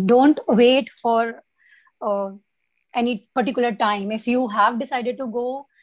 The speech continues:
if it there, it is there in your mind, then start preparing right now. Get in touch with whoever you think can help you. Get in touch with your counselors and, uh,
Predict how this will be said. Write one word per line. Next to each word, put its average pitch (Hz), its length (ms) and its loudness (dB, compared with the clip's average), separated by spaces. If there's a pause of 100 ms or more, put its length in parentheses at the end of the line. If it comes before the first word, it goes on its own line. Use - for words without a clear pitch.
(200)
if 226 180 -12
it 190 200 -8
there, 220 260 2
it 240 100 0
is 226 140 0
there 214 160 2
in 226 100 -2
your 240 120 -4
mind, 220 260 -2
then 254 100 -4
start 233 380 -2
preparing 220 400 -6
right 202 320 -8
now. 202 340 -4
Get 208 160 -4
in 214 120 -4
touch 214 260 0
with 202 160 -6 (480)
whoever 226 360 4
you 240 140 2
think 233 240 -4
can 226 140 0
help 214 260 -2
you. 208 260 -2
Get 196 120 -4
in 220 100 -4
touch 208 180 -4
with 226 120 -6
your 214 100 -6
counselors 208 640 -4
and, 202 340 -4
uh, 208 120 -4